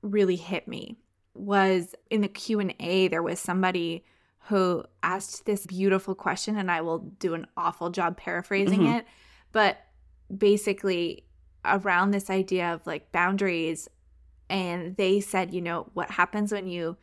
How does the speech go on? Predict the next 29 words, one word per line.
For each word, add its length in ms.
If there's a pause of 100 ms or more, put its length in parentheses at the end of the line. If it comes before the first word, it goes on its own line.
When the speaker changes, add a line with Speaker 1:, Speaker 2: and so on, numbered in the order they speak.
(280)
Speaker 1:
have 640 (180)
the 100
novel 380
written, 420
but 120
it's 200
sitting 680
in 120
your 120
closet?" 320
Speaker 2:
Yeah. 140 (360)
Speaker 1:
Because 800 (840)
if 200
you 120
share 420
it, 240 (100)
it 140
will 580 (640)
upset 520 (280)
your 220
family 420
or 80
your 160
culture 720
or 500 (100)
your 380
religion. 680 (140)
And 500 (1300)
in 520